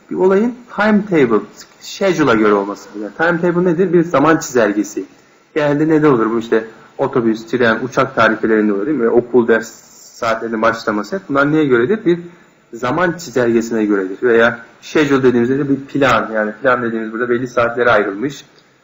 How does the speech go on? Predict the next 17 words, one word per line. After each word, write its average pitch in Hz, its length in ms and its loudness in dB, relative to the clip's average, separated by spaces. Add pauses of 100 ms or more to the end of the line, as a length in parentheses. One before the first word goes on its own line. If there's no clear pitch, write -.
(180)
belli 123 340 -6
bir, 120 260 -6
e, 107 440 -6
şeyi 120 280 -2
olan, 101 260 -2 (320)
e, 107 420 -12 (600)
süreci 127 320 -4
olan 107 260 0
veya 107 180 0
belli 120 260 -2
bir 113 260 -2
başlama 120 400 0
veya 113 180 0
bitiş - 260 -10
tarihi 107 320 2
olan 127 320 2 (320)
olaylarda 127 720 2